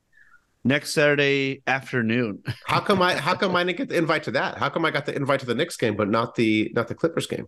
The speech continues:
Speaker 1: 'Cause I, 'cause I always have Joe Spellman to go to the Clippers game 'cause he'll, he'll only pay Clippers prices. He won't go to the
Speaker 2: <laughs>
Speaker 1: Lakers game. So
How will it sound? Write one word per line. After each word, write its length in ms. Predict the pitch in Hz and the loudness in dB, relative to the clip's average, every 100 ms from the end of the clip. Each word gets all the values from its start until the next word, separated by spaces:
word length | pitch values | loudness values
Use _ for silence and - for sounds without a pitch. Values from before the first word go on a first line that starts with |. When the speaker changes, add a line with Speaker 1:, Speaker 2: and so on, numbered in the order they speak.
| _ | _
Speaker 1:
'Cause 180 | - 233 | -2 2
I, 160 | 147 120 - | 2 2 0
'cause 160 | 156 147 | -2 2
I 100 | 147 | 4
always 360 | 123 156 175 | 4 4 2
have 340 | 165 160 151 139 | 2 2 2 0
Joe 180 | 131 147 | 0 0
Spellman 440 | - 139 175 151 | 0 -2 0 0
to 80 | 120 | 0
go 180 | 120 120 | 0 -2
to 140 | 123 | -2
the 80 | 120 | -2
Clippers 360 | 151 151 165 | -2 0 -2
game 200 | 113 117 110 | 0 -2 -2
'cause 340 | 117 - - - | -6 -6 -8 -6
he'll, 420 | 123 127 123 - 123 | 0 2 2 -2 0
he'll 160 | 131 | 2
only 220 | 127 135 131 | 2 2 0
pay 320 | 143 131 123 | 0 0 0
Clippers 420 | - 143 135 98 | -2 -4 0 0
prices. 580 | - 95 - - - - - | 0 -2 -2 -6 -6 -6 0
He 100 | 127 | 2
won't 240 | 117 120 | 2 2
go 120 | 120 | 0
to 40 | 110 | 0
the 80 | 98 | 0
Speaker 2:
<laughs> 80 | |
Speaker 1:
Lakers 280 | 107 110 95 | -2 -2 -4
game. 200 | 92 - - - | -6 -10 -12 -10
So 280 | - 92 | -4 -4